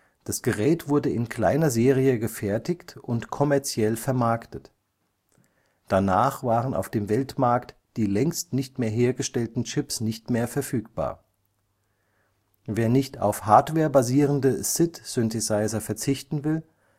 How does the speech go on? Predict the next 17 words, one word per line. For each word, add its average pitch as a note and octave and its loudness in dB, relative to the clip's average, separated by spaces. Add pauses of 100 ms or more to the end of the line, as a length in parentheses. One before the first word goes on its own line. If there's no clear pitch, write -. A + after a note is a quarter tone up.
(140)
kann B2 0
sich B2 -8
mit - -6
der G2 -2
midi-Box B2+ -2
sid D#3 -2
V A2+ -2
zwei A2 -2 (100)
selbst - -4
einen A2+ -4
eigenen G2 0
sid-Synthesizer G#2+ -4
bauen. F#2 -2 (1400)
Als F2+ -6
V A#2 2
S G2 -4
T-Software C3 0